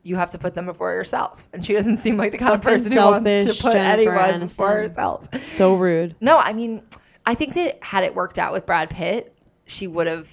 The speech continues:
Speaker 1: I bet you she wanted kids then for the, again, speculation, <laughs>
Speaker 2: For
Speaker 1: she
Speaker 2: the
Speaker 1: prob-, for the image of
Speaker 2: Right.
Speaker 1: kids, the people cover with her baby.
Speaker 2: It's okay to not want kids, but, like, it's kinda weird.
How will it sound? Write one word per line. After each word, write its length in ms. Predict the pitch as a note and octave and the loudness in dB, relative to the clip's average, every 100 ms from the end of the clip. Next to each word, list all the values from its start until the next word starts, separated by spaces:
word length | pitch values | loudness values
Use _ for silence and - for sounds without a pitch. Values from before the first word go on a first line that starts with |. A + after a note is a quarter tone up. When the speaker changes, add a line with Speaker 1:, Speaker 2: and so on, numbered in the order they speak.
| - | -4
Speaker 1:
I 80 | G#3 | 0
bet 240 | F#3+ G#3 | 4 2
you 60 | A#3+ | 0
she 140 | - | -6
wanted 320 | B3 G#3 F#3 D#3+ | -4 -2 -4 -6
kids 380 | F3+ D#3+ D#3+ | -4 -4 -6
then 520 | D3 D#3+ D3+ F3 G#3+ - _ _ - | -8 -6 -6 -8 -10 -12 _ _ -10
for 640 | - F3 E3+ E3 D#3+ - - | -2 0 2 0 0 -4 -12
the, 400 | D#3 E3+ D#3+ - - | -12 -10 -10 -14 -12
again, 420 | F#3+ A3 G#3+ A3 | 0 2 2 0
speculation, 920 | - F#3 F#3 A#3 A#3+ F3+ A3+ A3 D#4+ - | -6 -4 2 4 4 6 6 6 2 -2
<laughs> 100 | - | -12
Speaker 2:
For 80 | - | -6
Speaker 1:
she 60 | B3 | -2
Speaker 2:
the 60 | |
Speaker 1:
prob-, 360 | A#3+ C#4 A3+ - | 4 4 4 0
for 100 | G3+ | -4
the 80 | G3+ F#3+ | -4 0
image 460 | A#3 F#3+ B2+ - - | 0 0 -4 -10 -4
of 120 | F3+ | 0
Speaker 2:
Right. 180 | F#3+ E3 | 0 0
Speaker 1:
kids, 440 | G3+ E3+ E3 E3 | -2 0 -2 -6
the 100 | F#3 | -10
people 300 | F#3+ G#3+ G3+ | -8 -8 -8
cover 320 | F3+ F3+ E3+ E3 | -6 -6 -4 -6
with 160 | E3+ | -8
her 80 | F#3 | -8
baby. 640 | E3+ F3+ F3 D#3 C3+ B2 C#3 | -4 -2 -2 -4 -4 -8 -2
Speaker 2:
It's 100 | - | 0
okay 220 | B4 F4 | 2 4
to 60 | A3 | 4
not 140 | F#3 | 2
want 160 | F3+ F3 | 0 -2
kids, 360 | F3+ F3 F3 | -2 -2 -4
but, 220 | - F#3+ F#3 | -4 -2 0
like, 300 | F3+ E3+ - - _ _ _ _ _ _ _ _ | -2 -2 -8 -20 _ _ _ _ _ _ _ _
it's 80 | |
kinda 200 | - C4 C4+ | -12 -6 -4
weird. 340 | C4+ G#3 D#3 | 0 0 -2